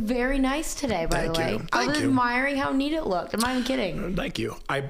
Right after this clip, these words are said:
Speaker 2: you know, it's one of those things that I think is a little win, and I get a little bit of, like, a satisfaction out of,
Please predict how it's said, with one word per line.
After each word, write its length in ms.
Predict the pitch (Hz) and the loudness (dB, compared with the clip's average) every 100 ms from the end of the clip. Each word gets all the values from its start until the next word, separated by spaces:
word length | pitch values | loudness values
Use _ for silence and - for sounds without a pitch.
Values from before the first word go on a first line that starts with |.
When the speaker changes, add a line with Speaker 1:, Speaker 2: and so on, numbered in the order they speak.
| - | -4
Speaker 2:
you 160 | 185 | -2
know, 140 | 127 120 | -2 -2
it's 160 | 127 | -2
one 100 | 147 | -2
of 80 | 143 | -2
those 220 | 135 123 | -2 -2
things 320 | - 143 135 120 | -2 -2 -2 -2
that 160 | 113 | -2
I 100 | 110 | -4
think 260 | 120 123 120 | -4 -4 -2
is 120 | 110 | -2
a 60 | 110 | -2
little 260 | 113 110 | -2 -2
win, 240 | 107 131 117 | -2 -2 -2
and 140 | 107 | -2
I 80 | 110 | -4
get 320 | 107 117 117 - | -4 -6 -6 -6
a 80 | 110 | -6
little 260 | 107 113 | -2 -2
bit 160 | 110 110 | -2 -4
of, 120 | 110 | -4
like, 200 | 110 110 | -6 -6
a 60 | 110 | -4
satisfaction 800 | - 113 110 - 127 127 - 110 | -4 -2 -2 -2 -4 -4 -4 -4
out 220 | 107 107 | -4 -4
of, 320 | 104 104 104 | -4 -6 -8